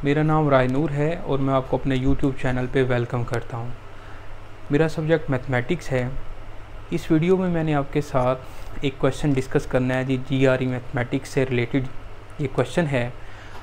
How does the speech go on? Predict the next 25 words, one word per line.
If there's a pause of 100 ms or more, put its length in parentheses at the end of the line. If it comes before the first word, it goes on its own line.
(160)
जिसको
आप
जनरल
जीआरई
भी
बोलते
हैं। (680)
तो
ये
basically (120)
time
से
रिलेटेड (340)
क्वेश्चन
है
और
time
से
रिलेटेड
क्वेश्चन
काफ़ी
दफ़ा
पूछा
गया
है।